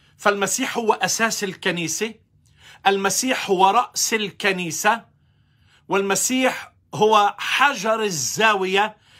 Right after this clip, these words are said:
للكنيسة. فكل البناء مركب بعض، محتاج الأساس،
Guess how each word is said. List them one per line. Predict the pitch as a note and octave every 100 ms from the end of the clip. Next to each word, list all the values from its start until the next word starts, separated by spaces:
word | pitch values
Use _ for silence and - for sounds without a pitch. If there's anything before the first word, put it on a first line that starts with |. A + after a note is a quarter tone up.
| _ E3+
للكنيسة. | A3+ - - G3+ F3 - F#3
فكل | - - - C#4+ C#4+ C4
البناء | A#3+ D#3+ G3+ G#3+ A#3 A#3+ - _ _ F3
مركب | G3 A3+ B3 - - A#3 F3+ E3+ - F3
بعض، | G#3+ D#3+ A#2+ _ _ _ -
محتاج | - - G#3 G3 G3+
الأساس، | - G#3 - G#3 B3 - -